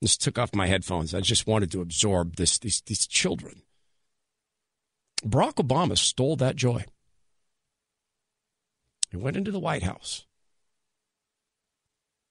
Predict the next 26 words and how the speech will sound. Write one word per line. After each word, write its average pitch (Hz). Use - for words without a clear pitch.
And 110
instead 107
of 135
saying, 127
"See," 143
or 87
raising 123
the 101
voices 117
like 95
we 110
did 113
yesterday, 110
the, 85
the, 80
uh, 73
African-American 107
C -
E 98
O, 104
and 90
we'll 82
hear 107
from 101
another 95
great 110